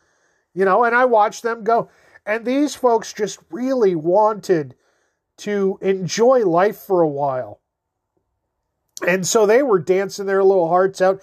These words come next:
And you can tell that Cliff was just really enjoying himself.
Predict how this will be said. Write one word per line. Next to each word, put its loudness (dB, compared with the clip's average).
And -8
you 2
can -4
tell 0
that -4
Cliff -4
was -8
just -8
really 0
enjoying -8
himself. -10